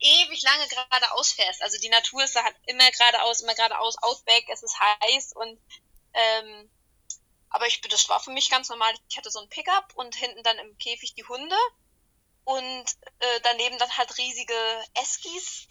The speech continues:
wie heißen die, Kühltruhen. Ja, und dann bin ich da halt an einem Tag hin, dann hab ich einen Tag dann oder eine Nacht dann da im Auto gepennt oder dann später hatte ich dann da halt auch Bekannte und hab dann bei denen geschlafen und dann bin ich einen Tag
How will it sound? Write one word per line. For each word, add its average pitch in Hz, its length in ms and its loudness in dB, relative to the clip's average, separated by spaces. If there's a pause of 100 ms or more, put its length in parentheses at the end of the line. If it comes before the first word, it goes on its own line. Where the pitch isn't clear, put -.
wie 247 80 -10
heißen 262 200 -14
die, 254 120 -18
Kühltruhen. 339 600 -6 (1000)
Ja, 294 100 2
und - 100 -4
dann 185 60 -16
bin 196 100 -6
ich - 100 0
da 220 120 4
halt 226 100 6
an 220 180 6
einem 220 100 2
Tag 196 160 -2
hin, 247 160 2 (100)
dann 349 140 2
hab 254 80 0
ich - 120 -2
einen 233 140 4
Tag 226 200 -6
dann 220 180 -6
oder 214 180 -2
eine 208 160 -2
Nacht 208 260 0
dann 208 80 -2
da 190 160 0
im 190 80 -8
Auto 320 260 -4
gepennt 370 760 -14
oder 233 220 0
dann 220 120 -2
später 233 280 2
hatte 214 120 2
ich - 80 -2
dann 208 120 -6
da 196 100 0
halt 185 100 -4
auch - 100 -10
Bekannte 262 380 0
und 269 100 -8
hab 240 140 -10
dann 214 100 -16
bei 208 120 0
denen 269 200 4
geschlafen 294 440 -2
und 262 120 -12
dann 233 100 -12
bin 233 120 -10
ich - 160 -6
einen 208 100 0
Tag 196 120 -8